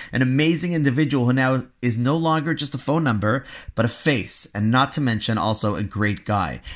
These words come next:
To Eve, who told me that she listens on her way to work each morning. To Shauna and her son Mo,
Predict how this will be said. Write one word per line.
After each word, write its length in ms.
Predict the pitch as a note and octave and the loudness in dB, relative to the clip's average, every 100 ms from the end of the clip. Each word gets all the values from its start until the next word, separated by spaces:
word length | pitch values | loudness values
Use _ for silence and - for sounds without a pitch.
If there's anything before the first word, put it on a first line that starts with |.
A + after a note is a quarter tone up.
| - | -4
To 100 | - | -2
Eve, 300 | - F#3 G3 | 2 4 4
who 80 | A#2+ | 2
told 240 | A2 B2 | 2 2
me 60 | C#3 | 2
that 180 | C3+ C#3 | 0 -2
she 100 | C3+ | 0
listens 320 | C3+ C3 C#3 | 0 0 0
on 160 | D3 C#3+ | 0 2
her 80 | |
way 140 | C#3 C3+ | 0 0
to 80 | C3+ | 2
work 320 | B2+ D3 B2 | 2 0 -2
each 180 | G#2 G#2 | -4 -4
morning. 260 | F2+ F2 | -4 -4
To 80 | F2 | -2
Shauna 480 | A#2+ - D3+ E3 D3+ | 0 2 2 2 2
and 140 | G#2 | 0
her 60 | A2 | -2
son 320 | G#2+ C#3+ C#3 | 0 0 2
Mo, 420 | C3+ E3 E3 F#2+ | 2 2 0 -2